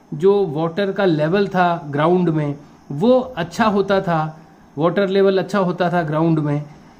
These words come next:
अ, लेकिन आज वो water level उतना अच्छा नहीं है, काफ़ी नीचे चला गया है water, ग्र-, जो ground water है, पा-, ज़मीन के अंदर का जो पानी है वो। तो इसलिए पुरानी जो, अ,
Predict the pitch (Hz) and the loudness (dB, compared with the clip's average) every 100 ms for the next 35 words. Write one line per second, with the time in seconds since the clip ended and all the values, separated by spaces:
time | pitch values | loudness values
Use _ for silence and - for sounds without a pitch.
0 | - 165 175 175 180 196 226 - 175 208 | -8 0 2 2 2 0 -2 -2 2 2
1 | 233 202 208 160 170 214 190 175 196 190 | 2 -2 -8 -6 0 2 2 0 0 2
2 | 196 196 175 180 185 175 143 190 175 175 | 4 4 2 0 0 0 -2 -2 0 0
3 | 180 147 143 - - - 156 160 202 180 | 0 0 -4 -8 -20 -10 -8 -4 0 0
4 | 165 190 180 165 156 143 135 127 139 139 | 2 0 0 -2 -2 -4 -4 -4 -2 -2
5 | 127 143 131 135 127 139 127 131 131 147 | -2 -6 -6 -8 -8 -8 -10 -10 -4 -2
6 | 139 - - 131 147 185 165 147 123 123 | -2 -6 -14 -4 0 2 2 -2 -2 -4
7 | 135 151 - - 127 - 160 - 156 139 | -6 -8 -14 -16 -16 -10 -10 -6 -4 -4
8 | 139 143 147 165 160 151 143 165 165 165 | -4 -2 0 0 0 -2 -2 -2 -2 -2
9 | 147 127 131 131 127 156 139 156 123 - | -2 -2 -4 -2 -2 -4 -2 -2 -2 -6
10 | - - - - - _ - - 220 233 | -20 -20 -20 -20 -20 _ -12 -2 0 2
11 | 247 262 269 - 202 202 214 254 233 254 | 0 0 0 0 0 4 4 4 2 0
12 | 254 208 | 0 -4